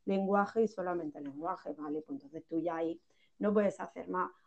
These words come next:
Aunque siempre se le suele dar pauta a la familia y se le suele indicar cómo hacerlo en casa. Pero sí, siempre, eh, te pasará en tu caso igual,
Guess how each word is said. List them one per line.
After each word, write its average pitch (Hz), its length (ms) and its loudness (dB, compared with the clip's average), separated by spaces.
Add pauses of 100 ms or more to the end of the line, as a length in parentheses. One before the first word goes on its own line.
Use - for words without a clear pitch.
Aunque 185 260 0
siempre 247 360 10
se 190 120 -4
le 185 100 2
suele 175 280 0
dar 170 260 -4
pauta 170 300 -2
a 156 40 -8
la 151 120 -6
familia 170 640 0
y 160 60 -6
se 165 160 -8
le 175 160 -6
suele 180 320 2
indicar 175 520 -4 (440)
cómo 180 260 2
hacerlo 175 460 -2
en 160 140 -4
casa. 190 500 -6 (300)
Pero 196 320 8
sí, 226 500 2
siempre, 269 720 8 (240)
eh, 202 240 2 (100)
te 170 100 2
pasará 170 400 -2
en 165 100 0
tu 170 140 -2
caso 165 360 -2
igual, 190 440 4